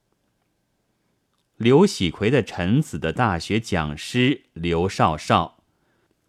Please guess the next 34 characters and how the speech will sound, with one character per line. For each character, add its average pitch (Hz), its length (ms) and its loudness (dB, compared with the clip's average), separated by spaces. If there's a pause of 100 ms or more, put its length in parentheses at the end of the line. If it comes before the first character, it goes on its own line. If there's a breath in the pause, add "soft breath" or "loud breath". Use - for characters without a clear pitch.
(460)
说： 85 480 0
“白 85 380 0
话 90 440 2
是 82 480 -2
马 95 240 0
太 92 220 -2
福 98 240 -2
音 175 240 6
体， 78 460 -4 (760)
大 92 220 2
约 98 220 4
已 85 260 -2
经 87 300 -2
收 139 340 4
起 90 240 -4
了 78 140 -4
太 101 320 -2
极 110 240 -2
图， 85 540 -4 (340)
在 92 180 0
那 87 220 2
里 78 320 -4
翻 117 340 0
翻 85 180 -4
福 82 300 -6
音 120 320 2
了。” 80 240 -4 (1200)
马 107 240 4
太 107 240 0
福 101 260 0
音 127 240 4
是 120 220 0
好 78 400 -4
书， 117 520 -2